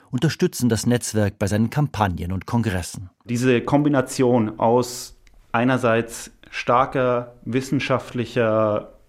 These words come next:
Speaker 2: Analyse, unterstützt von Persönlichkeiten des öffentlichen Lebens und gleichzeitig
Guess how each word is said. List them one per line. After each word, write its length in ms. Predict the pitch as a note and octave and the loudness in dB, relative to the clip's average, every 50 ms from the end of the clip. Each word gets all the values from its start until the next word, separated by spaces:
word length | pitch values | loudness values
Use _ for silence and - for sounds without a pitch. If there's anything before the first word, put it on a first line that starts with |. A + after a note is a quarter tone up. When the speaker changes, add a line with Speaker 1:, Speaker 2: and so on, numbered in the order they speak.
| _ - - | _ -20 -6
Speaker 2:
Analyse, 880 | - A#2 A2+ A2+ A2 A2 A#2+ C#3+ D#3+ E3 D3 - D3+ D3 C#3+ C#3 C#3+ C#3+ - - - - - - - - - - - _ - _ - - | -2 -2 0 0 2 2 2 0 0 -2 -2 -2 0 0 0 -2 -4 -6 -12 -20 -20 -20 -20 -20 -20 -20 -20 -20 -20 _ -20 _ -10 -4
unterstützt 640 | A#2 A#2 - A#2 - - - C#3+ C#3 C#3+ - - | -4 -2 -2 -2 -6 -2 -2 -2 -2 -2 -8 -14
von 300 | - - C3 C3+ C#3 C#3 | -4 0 0 2 2 2
Persönlichkeiten 640 | C#3 - A#2 A2 A#2+ A#2+ A#2+ - - B2 A#2 - B2 | 0 -2 -2 0 0 0 0 -2 -2 -4 -2 -2 -2
des 120 | A2 - - | -4 -4 -4
öffentlichen 460 | - - - A#2 A#2 - - A2+ G#2+ | -8 -4 -4 -4 -4 -4 -4 -4 -2
Lebens 500 | G#2+ B2+ C3 C#3 C#3 C3+ C3+ - - - - - - - - - - - | 0 2 2 2 0 -2 -4 -6 -12 -16 -18 -20 -20 -20 -20 -20 -6 0
und 280 | C3 C#3+ D#3 D#3 - | 2 4 4 2 2
gleichzeitig 1000 | B2+ B2 B2 B2+ B2+ - - C3 B2 A#2+ A#2+ - B2+ A#2+ A#2 A2+ - - - - | 2 2 2 2 0 0 2 2 2 2 2 0 0 0 0 -2 -6 -14 -18 -20